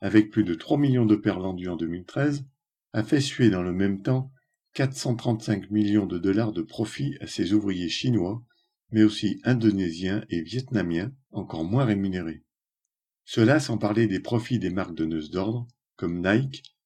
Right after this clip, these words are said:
à qui certains ouvriers se sont adressés par mail dans l'espoir qu'ils fassent pression sur Yu Yuan. Un forum ouvrier en ligne ayant été clos par les autorités,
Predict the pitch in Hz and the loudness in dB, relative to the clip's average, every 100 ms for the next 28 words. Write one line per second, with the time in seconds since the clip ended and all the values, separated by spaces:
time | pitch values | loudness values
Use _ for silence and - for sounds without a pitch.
0 | _ 101 - 120 135 - 120 104 98 98 | _ -8 -4 -4 -4 0 2 4 2 0
1 | 98 123 - - 98 - 104 101 95 110 | 0 0 -2 -6 -8 -6 -4 -2 0 0
2 | 104 85 85 95 101 107 _ - 104 107 | 0 -2 -2 0 -2 -4 _ -2 4 4
3 | 107 - 139 135 113 - - 113 107 104 | 2 0 2 2 -2 -10 -6 -4 0 -2
4 | - - 123 - 123 107 - 82 90 120 | -2 -2 -2 2 0 0 -4 -8 -4 0
5 | 107 98 87 78 71 _ _ _ _ _ | 0 0 -2 -4 -12 _ _ _ _ _
6 | _ _ _ - 92 - 117 123 110 98 | _ _ _ -6 -4 0 4 6 6 4
7 | 92 101 104 - 90 92 117 107 90 - | 2 2 2 0 -4 0 2 2 -2 -8
8 | 87 87 - - - - 127 131 - 80 | -6 -6 -6 -8 -8 -2 2 2 0 -6
9 | 80 92 - 85 82 107 117 | -6 -8 -6 -6 -4 -2 -2